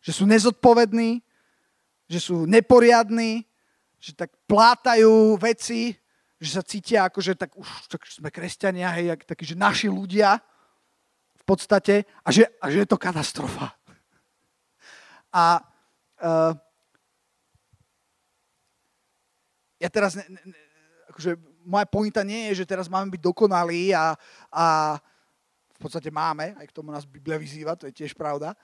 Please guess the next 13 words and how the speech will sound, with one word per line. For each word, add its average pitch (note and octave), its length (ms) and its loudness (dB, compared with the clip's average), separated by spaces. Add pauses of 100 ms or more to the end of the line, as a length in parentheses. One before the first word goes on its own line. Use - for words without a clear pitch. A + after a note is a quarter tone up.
(300)
ale D#3 480 -6
že D#3+ 160 -12
buďte F3+ 240 -6
dokonalí, G3 480 4
ako E3+ 160 -6
váš E3 160 -2
bo-, D3+ 160 -12
ako - 400 -10
váš E3+ 240 -2
Otec F3 240 -8
je F3 160 -6
dokonalý, E3 480 -8 (400)
ale, E3+ 480 0